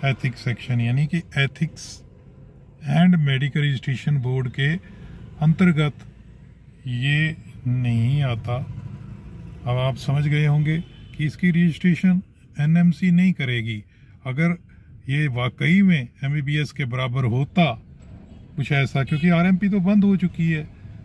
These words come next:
तो naturally ये उसकी registration के लिए कोई provision रख दे, ऑर्डिनेंस pass करते, ऐसा कुछ नहीं है। तो मेरा काम था आपको बताना, आगे मर्जी आप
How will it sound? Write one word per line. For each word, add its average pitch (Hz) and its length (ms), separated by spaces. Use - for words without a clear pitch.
तो 214 280
naturally 170 600
ये 170 80
उसकी 190 340
registration 156 600
के 156 160
लिए 156 220
कोई 175 160
provision 143 840
रख 165 220
दे, 170 220
ऑर्डिनेंस 170 400
pass 160 300
करते, 160 460
ऐसा 127 240
कुछ 156 320
नहीं 117 220
है। 101 140
तो 135 360
मेरा 156 300
काम 165 280
था 160 120
आपको 147 300
बताना, 143 540
आगे 135 260
मर्जी 120 500
आप 127 240